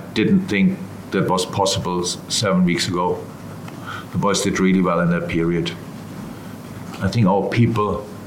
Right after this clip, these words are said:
enjoyed it as well. You could see today they are not angry with us.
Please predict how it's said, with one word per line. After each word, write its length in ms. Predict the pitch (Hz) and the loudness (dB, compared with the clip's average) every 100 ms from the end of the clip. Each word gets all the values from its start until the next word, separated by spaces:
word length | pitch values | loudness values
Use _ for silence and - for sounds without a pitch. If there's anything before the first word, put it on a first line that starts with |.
| - | -2
enjoyed 400 | 98 90 101 101 | 2 4 4 2
it 80 | 98 | 2
as 200 | 95 - | 0 2
well. 280 | 98 95 95 | 4 4 2
You 80 | 92 | 0
could 240 | 98 - | -2 0
see 260 | - 101 95 | 0 0 0
today 400 | 98 92 92 92 | 0 0 2 2
they 160 | 90 | 2
are 300 | 90 82 90 | 4 4 4
not 260 | 90 90 - - | 2 0 -2 0
angry 460 | 104 92 87 95 95 | 4 6 6 4 2
with 180 | 95 | 2
us. 320 | 101 101 - | 2 0 -2